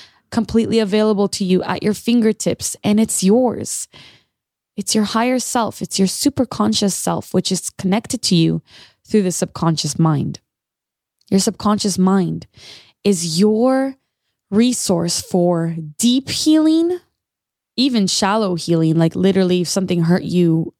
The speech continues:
during the day, your subconscious mind will work on that for you. It is your best advice giver. It knows everything. It's connected to the infinite source of this entire universe. So it has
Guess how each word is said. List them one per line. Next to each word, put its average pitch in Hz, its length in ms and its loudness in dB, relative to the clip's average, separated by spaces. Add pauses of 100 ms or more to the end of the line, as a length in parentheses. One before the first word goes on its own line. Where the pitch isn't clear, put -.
during 185 360 2
the 165 80 0
day, 175 320 0
your - 200 -2
subconscious 175 600 -2
mind 170 240 2
will - 160 0
work 180 240 -2
on 165 140 -2
that 143 140 -6
for - 140 -8
you. 160 380 0 (580)
It 226 260 2
is 202 440 2
your 180 720 2 (880)
best 240 420 0
advice 190 540 -4
giver. 214 400 -2 (160)
It 196 180 0
knows 185 380 2 (100)
everything. 233 720 0
It's - 160 -6
connected 196 460 0
to 196 120 2
the 180 140 0
infinite 185 580 -2
source 185 300 0
of 170 160 -2
this 170 160 0
entire 180 500 0
universe. 180 540 2
So 180 320 0 (340)
it 202 60 0
has 196 280 0